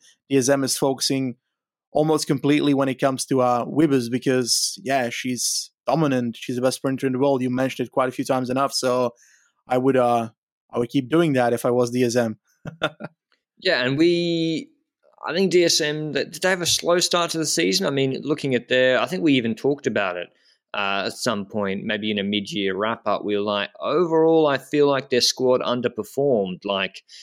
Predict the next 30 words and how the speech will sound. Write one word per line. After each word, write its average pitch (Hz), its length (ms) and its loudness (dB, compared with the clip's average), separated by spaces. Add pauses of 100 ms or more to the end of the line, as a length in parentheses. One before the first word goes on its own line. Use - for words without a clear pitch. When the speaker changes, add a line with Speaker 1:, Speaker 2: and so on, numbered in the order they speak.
(240)
Speaker 2:
in 117 120 -4
terms 123 340 0
of 101 120 -4
non-national 110 840 -2
champs 104 580 -4
wins, 101 720 -4 (600)
uh, 95 680 -4
L-, 117 300 -2
Lorena 120 300 0
Wiebes 110 400 -2
has 110 240 -4
thirteen 110 760 0
of 95 200 -4
their 101 180 0
seventeen 101 880 -4
wins 110 320 -4
this 92 260 -6
year, 65 160 -10 (560)
and 95 400 -4
she 101 240 -2
has 95 600 -6 (120)
all 113 380 0
of 107 140 -2
their 107 180 0
World 98 340 -2
Tour, 98 320 -4
three 104 280 -4
World 95 340 -4
Tour 104 240 -4
wins. 92 560 -8